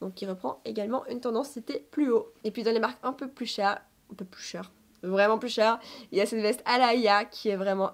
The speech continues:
incroyable avec, euh, de nouveau, euh, cette tendance cutout et puis, euh, ce jeu de volume au niveau du col. Et voilà, c'est terminé pour cette vidéo tendance et cette, c'est terminé pour cette vidéo tendance qui décryptait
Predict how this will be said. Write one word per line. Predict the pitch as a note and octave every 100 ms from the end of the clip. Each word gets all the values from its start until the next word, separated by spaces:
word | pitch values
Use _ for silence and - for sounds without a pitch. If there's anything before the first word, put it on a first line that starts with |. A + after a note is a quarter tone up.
| -
incroyable | G#3+ A#3+ G#3+ F#3 F#3+ G#3+
avec, | F#3+ F#3 G#3+ - - - -
euh, | F#3
de | F#3 A3+
nouveau, | A3 G3 G#3+ - -
euh, | F3+ F3 F3+ F3+ F#3+
cette | G3+ G3+
tendance | G3+ G3 G#3+ -
cutout | A#3+ A#3 G#3+ A3+ B3+
et | -
puis, | G3+ - A#3 B3+ - - F3+
euh, |
ce | F#3+ F#3+
jeu | G#3 A3+ G#3
de | A#3
volume | A#3 A3 A3 B3+ -
au | A3
niveau | A3 G#3 A3+ G#3
du | G#3
col. | - D#3+ - - _ _ _ - -
Et | A#3+
voilà, | C4
c'est | D4+
terminé | C#4 C4+ C#4+
pour | C#4+
cette | A3+
vidéo | G#3+ A3 A#3
tendance | A3+ D#4+ D#4 C#4 C#4+ D4+ - -
et | A3+
cette, | - B3 A#3+ - _ _ _ _ _ _ _ _ _ _
c'est | - C#4+
terminé | D4+ C#4 C#4
pour |
cette | - A3+
vidéo | A#3 B3
tendance | B3+ - C#4 B3+ B3+
qui | B3
décryptait | G#3+ B3+ A3+ A#3+